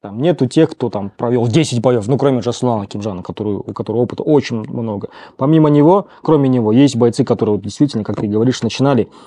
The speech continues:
именно с, дебютировали в рамках этого, э, Гран-при. Кто-то провел один бой до,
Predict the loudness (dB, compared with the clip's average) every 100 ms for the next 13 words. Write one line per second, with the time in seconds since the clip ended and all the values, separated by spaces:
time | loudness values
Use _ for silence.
0 | -20 -12 -8 -6 -6 -6 -10 -6 -2 0
1 | 0 0 4 6 6 2 0 -2 -4 -8
2 | -10 -10 -8 -8 -8 -8 -8 -8 -8 -4
3 | -4 -4 -6 -6 -6 -4 -4 0 4 6
4 | 4 4 2 2 4 6 6 4